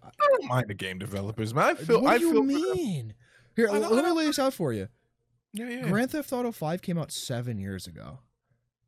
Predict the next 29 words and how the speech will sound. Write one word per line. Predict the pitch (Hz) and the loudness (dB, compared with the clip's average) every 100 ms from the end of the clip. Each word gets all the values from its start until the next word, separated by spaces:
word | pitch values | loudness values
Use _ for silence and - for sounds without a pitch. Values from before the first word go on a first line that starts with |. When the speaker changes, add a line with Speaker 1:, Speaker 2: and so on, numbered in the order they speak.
| _ - | _ 0
Speaker 2:
And | 160 | 2
Speaker 1:
Yeah, | |
Speaker 2:
they're, | 214 | 2
Speaker 1:
it's | - | 2
a | |
Speaker 2:
they're | 180 | 2
Speaker 1:
great | 220 | 2
Speaker 2:
porting | 185 220 240 | 2 2 2
Speaker 1:
game. | 240 | 0
Speaker 2:
it | - | -2
to | 185 | -4
Speaker 1:
Keep | 151 | -4
Speaker 2:
its | - 349 | -4 -4
Speaker 1:
remaking | 196 180 | -2 0
it. | 165 | 0
Speaker 2:
third | 156 160 160 156 - | 0 -2 -4 -6 -10
console. | 131 107 101 - - - - _ _ _ _ _ - | -10 -8 -10 -14 -18 -20 -20 _ _ _ _ _ -6
It's | 160 - | -4 0
going | 208 214 | 0 0
on | 202 175 | 0 -2
its | - - 143 | -4 -10 0
third | 262 330 - | 4 6 6
PlayStation, | 285 277 269 - 156 151 127 | 8 8 6 2 0 -2 0
sorry. | - 202 185 143 95 - - | 2 4 4 2 -2 -4 -6
Speaker 1:
<laughs> | _ | _
Speaker 2:
Third | - 269 320 339 | 2 6 6 6
console | 277 262 254 254 | 2 0 2 0
generation, | 175 185 175 147 139 - 90 - _ _ _ _ _ - - | 2 2 2 2 0 -2 -10 -14 _ _ _ _ _ -8 -2
right? | 151 160 165 | 2 4 2